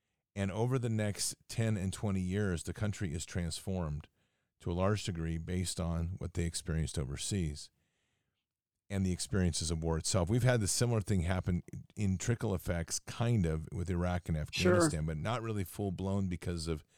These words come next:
Speaker 1: the nature of politics these days. But what I do think we're going to see is a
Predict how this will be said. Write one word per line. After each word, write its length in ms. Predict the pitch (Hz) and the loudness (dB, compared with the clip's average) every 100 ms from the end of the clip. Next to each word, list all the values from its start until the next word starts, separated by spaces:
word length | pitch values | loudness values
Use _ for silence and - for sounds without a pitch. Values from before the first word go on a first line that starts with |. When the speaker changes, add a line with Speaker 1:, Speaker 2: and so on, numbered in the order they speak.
| _ _ - | _ _ -4
Speaker 1:
the 60 | 87 | 2
nature 420 | 87 92 92 98 | 6 6 4 0
of 80 | 82 | 2
politics 560 | - 90 101 - 78 - | 2 2 -2 -4 -8 -8
these 200 | 73 73 | -6 -6
days. 340 | 67 71 73 - _ _ _ _ _ _ _ _ _ _ | -8 -8 -10 -14 _ _ _ _ _ _ _ _ _ _
But 180 | 95 95 - _ _ | 0 0 -4 _ _
what 180 | 104 104 | -2 2
I 140 | 104 | 4
do 240 | 98 123 151 | 4 2 2
think 320 | - 117 104 | 2 0 2
we're 100 | 101 | 0
going 200 | 98 95 | 2 2
to 80 | 85 | 2
see 420 | - - 110 98 | 0 0 -2 -2
is 360 | 92 90 87 - - | -2 0 0 -2 -4
a 260 | 92 87 | -2 -2